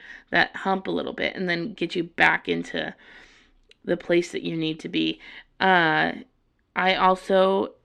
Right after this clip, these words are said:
like to call my friends that are in pottery that I know are just sitting and working. So, like, I have a friend, um, Josh. We talk about him frequently, <laughs> Josh Heim. And, um, we, ch-,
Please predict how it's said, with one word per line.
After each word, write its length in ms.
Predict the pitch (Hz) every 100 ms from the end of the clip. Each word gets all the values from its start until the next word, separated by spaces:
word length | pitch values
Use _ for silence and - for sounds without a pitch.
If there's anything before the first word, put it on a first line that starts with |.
| -
like 340 | 202 185 -
to 120 | -
call 280 | 185 180 170
my 180 | 180 175
friends 480 | - 175 165 190 196
that 180 | 180
are 160 | 175 175
in 220 | - 175
pottery 600 | 175 180 170 175 190 196
that 180 | - 196
I 120 | 175
know 300 | 170 170 170
are 160 | 175 180
just 220 | 180 175
sitting 260 | - 180 180
and 180 | 170 165
working. 440 | 165 165 185 214 - - - -
So, 240 | - 175
like, 280 | 170 160 160 -
I 180 | -
have 120 | 170 180
a 40 |
friend, 460 | 180 175 165 180 - -
um, 260 | - - - -
Josh. 420 | 180 175 220 - -
We 80 | 196
talk 260 | - 180
about 220 | 180 175
him 300 | 180 170 180 -
frequently, 680 | - 185 - - 226 247 - -
<laughs> 180 | - -
Josh 280 | - 185 180
Heim. 360 | - 175 180 208 _ _ _ _ _ _ _ _ -
And, 420 | 180 170 160 160 - - - _
um, 440 | 196 190 180 165 - _ _
we, 460 | 202 196 190 196 -
ch-, 300 | - - 247